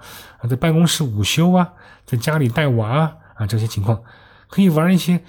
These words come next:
R P G啊，动作冒险等等，同样是拿得起放得下。比如死亡搁浅啊，在娃睡午觉的这一个小时，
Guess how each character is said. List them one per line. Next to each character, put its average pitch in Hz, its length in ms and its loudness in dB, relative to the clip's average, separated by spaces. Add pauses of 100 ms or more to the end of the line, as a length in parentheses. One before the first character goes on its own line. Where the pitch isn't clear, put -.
(360)
R 165 160 -2
P 190 180 2
G 190 220 4
啊， 175 100 0 (260)
动 190 160 4
作 160 100 2
冒 180 200 2
险 113 360 -2
等 117 140 2
等， 92 140 -2 (380)
同 170 180 2
样 202 180 4
是 127 260 -4
拿 107 180 -2
得 143 100 2
起 - 240 -6 (160)
放 113 240 -2
得 107 80 2
下。 110 160 -2 (420)
比 113 120 -4
如 131 120 4
死 113 280 -2
亡 117 160 0
搁 147 100 0
浅 110 320 -2
啊， 104 80 -4
在 151 140 -2
娃 135 340 0
睡 - 320 0
午 101 160 0
觉 151 180 0
的 123 120 0
这 120 160 0
一 110 80 2
个 131 80 4
小 104 180 0
时， 101 180 -4